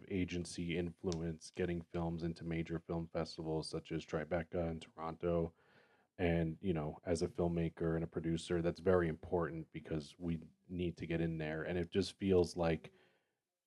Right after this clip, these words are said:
not conflicted, you know, but it just, it just feels like there's this whole group of people that are passionate and working their ass off and submitting these films into these film festivals,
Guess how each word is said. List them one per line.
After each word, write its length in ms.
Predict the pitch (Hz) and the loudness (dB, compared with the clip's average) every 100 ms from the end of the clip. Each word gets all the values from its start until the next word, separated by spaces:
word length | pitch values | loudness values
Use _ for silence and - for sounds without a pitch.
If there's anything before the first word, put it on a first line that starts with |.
| _ | _
not 240 | 101 113 - | 4 4 4
conflicted, 600 | 82 - 80 76 80 78 | -2 -2 -4 -2 -4 -2
you 100 | 87 | 2
know, 120 | 90 | 4
but 140 | 85 | 4
it 60 | 90 | 6
just, 200 | 110 - | 6 6
it 100 | 117 | 6
just 220 | 123 120 | 6 6
feels 300 | 117 110 98 | 10 10 12
like 200 | 95 90 - 95 | 8 8 4 6
there's 240 | 98 90 | 8 8
this 220 | 98 87 | 4 4
whole 420 | - 101 98 92 - | 8 12 12 8 -2
group 300 | - 107 104 | 2 4 6
of 180 | 98 85 | 6 2
people 480 | - 98 98 92 90 | 2 2 4 6 8
that 140 | 87 87 | 8 6
are 220 | 87 82 - _ _ _ _ _ _ | 6 4 -4 _ _ _ _ _ _
passionate 720 | - 95 92 - 90 87 90 | 2 6 6 4 4 4 4
and 260 | 85 85 80 | 2 -2 2
working 300 | 87 82 90 | 2 2 0
their 160 | 85 | 0
ass 300 | 82 85 - | 2 0 2
off 220 | 87 85 - | 2 2 0
and 100 | - | -6
submitting 400 | 85 82 85 82 | -4 0 2 2
these 160 | 82 | -2
films 320 | - 90 82 85 | -2 0 0 -2
into 160 | 80 | -4
these 160 | 82 78 | -4 -6
film 280 | - 90 85 | 0 0 2
festivals, 600 | 87 82 - 82 78 | 2 2 4 4 4